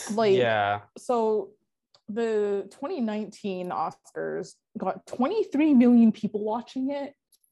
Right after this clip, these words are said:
Speaker 1: Do you know how many award shows would kill to have that many people watching them? <laughs> Like,
Speaker 2: Yeah, at this point.
Speaker 1: like, like, like, like, the Emmys that year only got, like, s-, like, six point nine or something. Like, so many award shows would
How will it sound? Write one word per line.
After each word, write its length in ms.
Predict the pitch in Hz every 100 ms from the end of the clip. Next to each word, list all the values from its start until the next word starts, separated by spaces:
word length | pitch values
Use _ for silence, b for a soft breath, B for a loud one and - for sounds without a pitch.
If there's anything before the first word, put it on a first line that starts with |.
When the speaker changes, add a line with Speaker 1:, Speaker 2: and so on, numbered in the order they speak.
| _ _ _
Speaker 1:
Do 80 | 370
you 60 | 508
know 60 |
how 60 | 508
many 120 | 466
award 320 | 320 208 220
shows 220 | 226 277 240
would 120 | 220
kill 220 | - 220
to 80 | -
have 180 | 254 233
that 140 | 262
many 200 | 240 262
people 260 | - 294 254
watching 380 | 214 202 359 277
them? 180 | 320 330
<laughs> 100 | 349
Like, 300 | 240 240 - _ _
Speaker 2:
Yeah, 280 | 151 147 123
at 80 | 120
this 180 | 135 -
point. 380 | - 104 98 349
Speaker 1:
like, 160 | 294 b b b -
like, 260 | 311 302
like, 200 | 277 302
like, 280 | 277 302 226
the 100 | 262
Emmys 480 | 254 320 480 453 349 - _ _ -
that 240 | 240 262
year 160 | 233 269
only 180 | 262
got, 120 | 247 214
like, 200 | 185 -
s-, 260 | - - - _ - 220
like, 160 | - 196
six 280 | - 196 -
point 320 | - 226 185
nine 280 | 165 156 180
or 100 | 214
something. 640 | 233 254 294 302 311 330 _ _ _ _ _ _
Like, 280 | 254 254 247 _
so 280 | - - 381
many 140 | 440 359
award 300 | 247 294 277
shows 260 | - 247 214
would 180 | 196